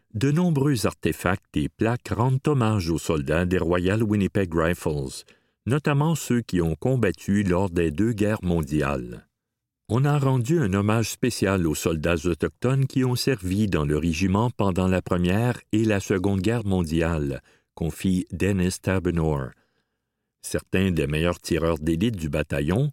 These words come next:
comme Tommy Prince, étaient des Premières Nations. Un timbre de Poste Canada lui a rendu hommage en deux mille vingt-deux. Commémoration. En quatre-vingts ans, les Royal Winnipeg Rifles ont été reconnus à plusieurs reprises pour leur bravoure en Normandie.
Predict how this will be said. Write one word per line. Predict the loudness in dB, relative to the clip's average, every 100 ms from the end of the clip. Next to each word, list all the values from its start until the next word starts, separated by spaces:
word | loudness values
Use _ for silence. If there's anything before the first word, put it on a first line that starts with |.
| -6
comme | -6 -6
Tommy | -2 -2 0 -2
Prince, | -2 -2 0 0 -4 -12 -20 _ -4
étaient | -4 0 -2
des | 0 0
Premières | 0 0 2 2
Nations. | 0 -2 -2 -2 -2 -6 _ _ _ _ _ _ _ -6
Un | -4
timbre | 0 0 2 0 0
de | -2
Poste | 0 -2 -2 -2 0
Canada | 0 0 -2 0 0
lui | 2 2
a | 2
rendu | 2 0 0 0
hommage | 2 2 0 -2 -4
en | -2
deux | 0
mille | 0 0
vingt-deux. | 0 -2 -2 -2 -4 -8 _ _ _ _ _ _ _ _ _
Commémoration. | -2 2 2 2 2 2 2 0 -2 -4 -8 _ _ _ _ _ _ _ _
En | -8 -8
quatre-vingts | -2 -2 0 2 2 2 0
ans, | 0 0 -4 _ _
les | 0
Royal | 0 0 0 2 2
Winnipeg | 2 0 2 -2 -2
Rifles | 0 0 0 0 0 0
ont | -2
été | 0 -2 0
reconnus | 0 0 0 0 0
à | 0
plusieurs | 0 -2 2 0 2
reprises | -2 -2 0 0 0
pour | 0 0
leur | 0 -2
bravoure | 0 0 0 0 2
en | 2 2
Normandie. | -2 -2 0 0 -2 -8